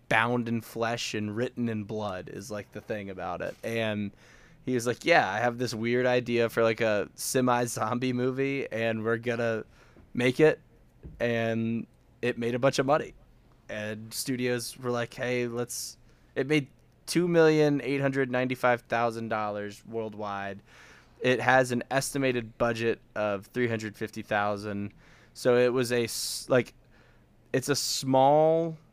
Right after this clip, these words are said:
it was kind of a remake of a earlier, even earlier short film he had made with the same group of people. And then he got paid even more to remake it again with Evil Dead two.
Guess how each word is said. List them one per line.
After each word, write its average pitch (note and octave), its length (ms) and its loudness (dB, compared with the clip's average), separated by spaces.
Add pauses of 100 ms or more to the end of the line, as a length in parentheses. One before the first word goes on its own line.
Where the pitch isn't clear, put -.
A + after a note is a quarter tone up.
(960)
it C3 100 2
was B2+ 160 0
kind F3 180 4
of D#3+ 60 4
a C3 80 4
remake B2+ 540 0
of A2 100 0
a G2 220 -2
earlier, C3+ 400 6
even B2 260 -2
earlier A#2 460 0
short G#2+ 280 -4
film G#2 220 -6
he G2+ 60 -4
had G2 100 -6
made G2 220 -4
with F#2+ 120 -12
the G2+ 60 -14
same G2+ 300 -6
group G2 200 -10
of - 120 -20
people. G#2+ 500 -6 (340)
And B2 220 0
then C#3+ 120 2
he C#3+ 80 0
got C3+ 280 -2
paid C3+ 240 -4
even A2 300 -2
more B2 580 4 (360)
to B2 100 2
remake B2 420 4
it G#2+ 80 0
again A2+ 400 2
with G#2 100 -6
Evil G#2+ 220 -6
Dead G2+ 260 -6
two. G#2 440 0